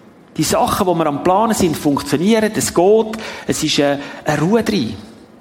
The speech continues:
Wow. Dann würde ich dir einen Tipp mitgeben heute Morgen. Wenn es so ist, dann sei einfach dankbar und geniesse es. Aber geniesse es.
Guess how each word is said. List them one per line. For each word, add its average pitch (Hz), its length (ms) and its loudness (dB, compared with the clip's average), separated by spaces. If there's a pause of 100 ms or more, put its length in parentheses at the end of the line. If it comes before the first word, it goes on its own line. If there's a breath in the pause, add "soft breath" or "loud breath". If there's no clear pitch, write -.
(440)
Wow. 175 400 2 (1040)
Dann 208 340 -2 (440)
würde 175 220 0
ich - 60 -2
dir 165 140 2
einen 139 140 0
Tipp 170 220 -4
mitgeben 165 360 -2
heute - 120 -6
Morgen. 98 340 -6 (920 loud breath)
Wenn 160 200 -2
es 202 180 -2
so 165 160 2
ist, 214 260 -2
dann 147 300 -2 (200)
sei 151 220 -2
einfach - 220 -4
dankbar 165 560 -2
und 139 100 -4
geniesse 110 400 -6
es. - 160 -6 (1080)
Aber - 200 -4
geniesse 196 460 0
es. - 160 -10